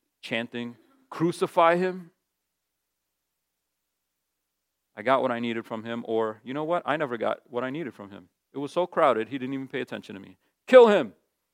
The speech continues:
Who knows what their reasoning is, but in the beginning of the gospel, the crowds are chasing him down for healing, and at the end of the gospel, the crowds are the ones chanting, "Kill him." And so the crowds don't represent a successful ministry. They represent attraction and how people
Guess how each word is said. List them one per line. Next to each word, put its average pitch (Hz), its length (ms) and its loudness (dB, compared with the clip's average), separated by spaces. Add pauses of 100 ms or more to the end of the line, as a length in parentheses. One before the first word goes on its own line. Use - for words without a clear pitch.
(360)
Who 214 60 -6
knows 214 180 2
what 160 100 -4
their 139 120 2
reasoning 135 400 -2
is, 107 240 -12
but 113 320 -4
in 127 100 -6
the 127 60 -4
beginning 143 380 -2
of 156 60 -2
the 156 60 0
gospel, 165 360 0
the 175 80 -8
crowds 131 260 2
are 139 60 -10
chasing 147 340 -4
him 135 140 -6
down 139 200 0
for 139 140 -8
healing, 160 320 -4
and 156 80 -4
at 131 80 -6
the 131 100 -4
end 139 140 -2
of 151 60 -4
the 151 80 -4
gospel, 170 360 0
the 151 80 -4
crowds 170 300 4
are 180 60 0
the 180 80 0
ones 185 200 2
chanting, 196 400 -2 (300)
"Kill 233 220 8
him." 151 220 -2 (1160)
And 135 80 -14
so - 60 -10
the 139 100 -2
crowds 160 360 4
don't 147 200 0
represent 139 460 0
a 123 40 -10
successful 131 580 -4
ministry. 110 640 -10 (800)
They 113 120 -4
represent 123 480 -2
attraction 165 840 -4 (280)
and 104 120 -8
how 107 180 0
people 165 640 -4